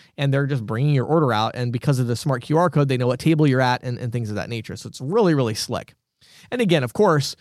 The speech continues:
the restaurant's still gonna have options to be able to, you know, for that, maybe that older guest or someone who's not as tech savvy,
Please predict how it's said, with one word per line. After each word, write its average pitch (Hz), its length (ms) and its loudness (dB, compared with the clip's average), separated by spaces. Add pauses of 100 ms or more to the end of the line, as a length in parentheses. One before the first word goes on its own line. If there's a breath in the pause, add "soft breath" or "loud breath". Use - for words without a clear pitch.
(140 soft breath)
the 151 100 0
restaurant's 151 380 2
still 156 120 2
gonna 147 140 2
have 127 180 0
options 139 480 -2
to 131 100 -4
be 123 200 -2
able 123 220 -4
to, - 160 -10
you 120 200 -4
know, 120 80 -4
for 135 120 -2
that, 131 160 -2
maybe 127 160 0
that 123 180 0
older 156 260 2
guest 127 300 -2
or 117 60 -8
someone 127 240 -4
who's 120 140 -4
not 120 180 -2
as - 80 -10
tech 185 180 -4
savvy, 139 420 0